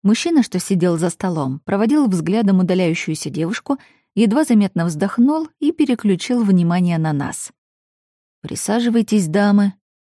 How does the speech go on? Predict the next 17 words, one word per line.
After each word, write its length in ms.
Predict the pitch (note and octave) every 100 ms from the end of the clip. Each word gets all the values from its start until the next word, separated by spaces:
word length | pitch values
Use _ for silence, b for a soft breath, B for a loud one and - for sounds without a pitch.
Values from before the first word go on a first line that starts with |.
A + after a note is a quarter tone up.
| -
Банк 500 | D#3+ G#3 C4+ C4 - -
Смирнов 580 | - G3 G3 F#3+ G3+ -
и 60 |
сыновья 500 | F#3+ - F3+ E3 G#3+
к 120 | A#3+ E3
вашим 340 | D#3+ - E3
услугам". 640 | D#3 - C#3 - C3+ - _ _ _ _ _ -
Его 220 | G#3 A#3+
голос 340 | A3+ D4+ D4 A#3
был 240 | G#3+ A3
ровным, 560 | G#3 G3+ E3+ F3+ E3+ D#3
почти 400 | F3 - - G#3+
безразличным, 1040 | F3+ D#3 D#3+ F3+ A3+ A#3 - G#3+ G#3 G#3
несмотря 480 | F#3+ F#3+ E3 F#3+ A#3
на 140 | A#3
приветственные 680 | F3 D#3 D3 - D#3+ D#3 C#3+
слова. 500 | - C#3+ C3+ D3